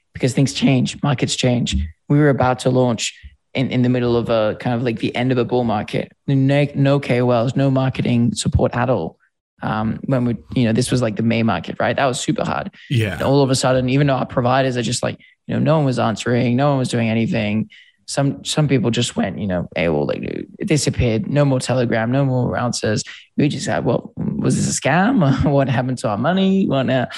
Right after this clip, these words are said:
Speaker 1: you know, kind of, it was a bit worrying for us at, at some point. Um, and then thankfully the market came back.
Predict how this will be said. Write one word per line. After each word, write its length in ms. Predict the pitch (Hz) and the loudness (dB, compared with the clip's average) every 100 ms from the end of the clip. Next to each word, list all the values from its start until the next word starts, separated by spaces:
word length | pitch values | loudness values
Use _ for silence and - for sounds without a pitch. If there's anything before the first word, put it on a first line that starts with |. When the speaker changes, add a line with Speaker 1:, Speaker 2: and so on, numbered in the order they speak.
| - - - | -14 -14 -4
Speaker 1:
you 60 | 113 | 2
know, 140 | 156 | 2
kind 220 | - 165 | 2 2
of, 80 | 143 | 2
it 100 | 110 | 4
was 140 | 160 | 4
a 40 | 151 | 4
bit 120 | 139 | 2
worrying 400 | 127 131 135 120 | 2 0 0 -2
for 200 | - - | -4 -6
us 180 | 82 - | -4 -8
at, 140 | 69 | -6
at 160 | 87 - | -6 -4
some 200 | 123 120 | -4 -4
point. 300 | - 104 - - _ - | -4 -6 -6 -16 _ -6
Um, 320 | - 113 - | -2 -2 -2
and 80 | - | 2
then 140 | 143 131 | 2 2
thankfully 400 | 127 120 117 110 | -2 -2 0 0
the 80 | |
market 320 | 98 92 - - | 0 -2 -4 -4
came 160 | - | -4
back. 320 | - - - | -2 -4 -8